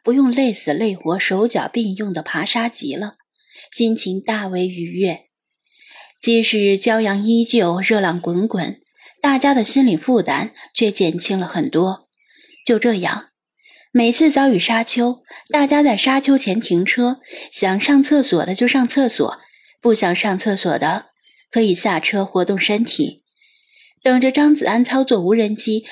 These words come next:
找到合适的翻越地点，大家再开车跟着无人机。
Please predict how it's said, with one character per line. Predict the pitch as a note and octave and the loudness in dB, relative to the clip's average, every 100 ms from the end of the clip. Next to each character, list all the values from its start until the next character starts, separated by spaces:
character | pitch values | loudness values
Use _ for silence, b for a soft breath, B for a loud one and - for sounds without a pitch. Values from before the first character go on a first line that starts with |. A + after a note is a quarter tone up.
| B | B
找 | G#3+ F3+ | -4 -2
到 | G#3 | -4
合 | - F#3+ | -2 -2
适 | G#3 A#3 | 0 -2
的 | F3 | -2
翻 | A3+ A#3+ | -2 0
越 | B3+ F#3 | 0 0
地 | F#3 E3+ | -2 -4
点， | - D#3+ A3 B B B | -4 -6 -8 B B B
大 | G3 F#3 | -4 -2
家 | F#3 F3 G3+ B - | -2 -2 -4 B -4
再 | G3 | -4
开 | F#3 G#3 G3 | -2 -4 -4
车 | - F#3+ | -4 -8
跟 | - A#3 A#3+ | -4 -2 -2
着 | A#3 F3 | -2 -2
无 | E3+ | -4
人 | F3 F3+ | -4 -6
机。 | - F3 F#3+ | -6 -6 -8